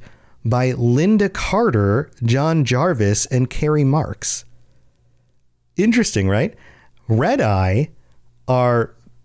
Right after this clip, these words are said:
these are songs performed on Raider Radio in Nuka World. So if you played through that expansion, that's why these are familiar. And the songs were written and performed by Andrew W K. Very interesting, right?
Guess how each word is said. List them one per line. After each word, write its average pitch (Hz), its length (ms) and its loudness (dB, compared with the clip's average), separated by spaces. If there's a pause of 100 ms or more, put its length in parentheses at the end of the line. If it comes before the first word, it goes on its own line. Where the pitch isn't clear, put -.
these 147 280 0
are 139 60 0
songs 117 500 -2
performed 113 480 -2
on 98 340 0
Raider 151 300 0
Radio 95 680 0
in 110 320 0
Nuka 117 380 0 (180)
World. 98 440 0 (260)
So 95 260 -2
if - 160 -4
you 104 80 -4
played 104 260 -2
through 107 140 0
that 98 140 0
expansion, 101 680 -2
that's 104 380 -2
why 101 120 2
these 98 180 0
are 92 60 2
familiar. 98 460 0 (640)
And 139 160 0
the 143 80 0
songs 147 460 -2
were 135 100 0
written 165 320 0
and 156 180 -2
performed 123 400 -2
by 110 120 0
Andrew 147 420 0
W 110 420 2
K. 123 600 -2 (840)
Very 120 500 0
interesting, 165 480 0
right? 107 340 0